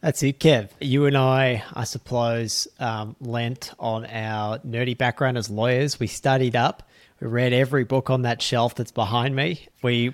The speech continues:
worked with mentors. We researched as much as we could, and then we tested the best of the information that we had on clients. And then once we formulated all this disparate parts of strategy and tactics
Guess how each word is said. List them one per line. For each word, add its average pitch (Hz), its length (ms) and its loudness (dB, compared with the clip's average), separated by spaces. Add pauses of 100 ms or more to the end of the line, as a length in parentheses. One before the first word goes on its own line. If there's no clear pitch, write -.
worked 131 280 4
with 139 180 4
mentors. 135 840 2 (380)
We 113 640 0
researched 139 500 2
as 135 140 0
much 131 240 0
as 127 100 -2
we 127 100 -2
could, 160 220 0
and 220 120 -4
then 165 80 2
we 139 100 2
tested - 400 -4
the - 60 -8
best 120 280 -4
of 123 60 -8
the 120 120 -6
information 113 500 -6
that 117 100 -6
we 113 100 -4
had 113 200 0
on 110 140 -4
clients. 117 640 -2 (300)
And 131 160 0
then 135 200 2
once 139 360 0
we 160 480 0
formulated 135 760 0
all 135 280 -2
this 143 280 -2
disparate - 560 -4
parts 113 480 -2
of 107 240 -6
strategy 131 640 -2
and 107 120 -10
tactics 123 600 -4